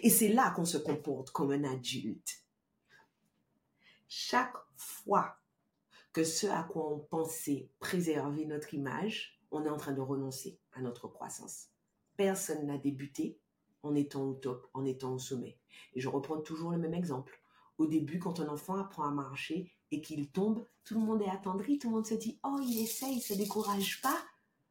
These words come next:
La première fois que ton enfant tombe, il reste pas assis dans le salon à se dire, « Non, c'est bon, je suis ridicule, je vais plus marcher. » Et s'il reste assis, tu lui prends la main, tu dis, « Non, Coco,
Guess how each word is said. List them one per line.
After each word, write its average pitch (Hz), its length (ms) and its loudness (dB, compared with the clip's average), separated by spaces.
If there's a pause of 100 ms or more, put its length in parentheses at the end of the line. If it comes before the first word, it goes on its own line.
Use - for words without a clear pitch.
(140)
La 160 100 -2
première 160 240 2
fois 175 100 0
que - 80 -6
ton 156 120 0
enfant 151 240 -2
tombe, 269 180 4
il 185 100 2
reste 156 260 2
pas 156 200 2
assis 147 420 -4 (220)
dans 160 140 6
le 147 180 6
salon 175 440 6
à 190 80 6
se 175 120 2
dire, « 151 240 4
Non, 196 100 6
c'est 196 160 4
bon, 147 160 2
je 139 100 0
suis 147 160 -2
ridicule, 165 560 2 (180)
je - 120 -2
vais 147 120 8
plus 175 180 4
marcher. » 170 380 4 (360)
Et 180 80 6
s'il 247 260 2
reste 247 240 2
assis, 247 260 4
tu - 180 -2
lui - 120 0
prends 233 120 2
la 220 120 4
main, 214 140 2
tu 208 120 -2
dis, « 190 180 4
Non, 208 140 6
Coco, - 260 2